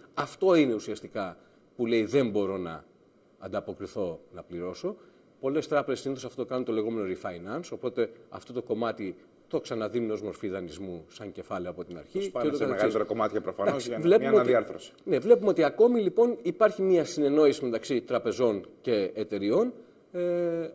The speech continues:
Speaker 1: ώστε αν κάποια στιγμή η αγορά καλυτερεύσει, να μπορούσε αυτά να μπουν σε μια σειρά.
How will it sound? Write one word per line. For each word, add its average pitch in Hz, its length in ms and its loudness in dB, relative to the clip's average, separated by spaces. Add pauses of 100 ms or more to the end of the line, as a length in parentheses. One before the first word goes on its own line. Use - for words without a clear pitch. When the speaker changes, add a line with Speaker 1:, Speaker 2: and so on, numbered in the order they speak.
(440)
Speaker 1:
ώστε 185 640 2
αν 196 220 2
κάποια 151 260 0
στιγμή 127 200 -4
η 117 40 -2
αγορά 107 200 -2
καλυτερεύσει, 104 580 -6
να 151 80 -6
μπορούσε 127 300 -6
αυτά 131 140 -12
να 123 80 -6
μπουν 117 160 -10
σε - 120 -18
μια 95 100 -10
σειρά. 82 260 -14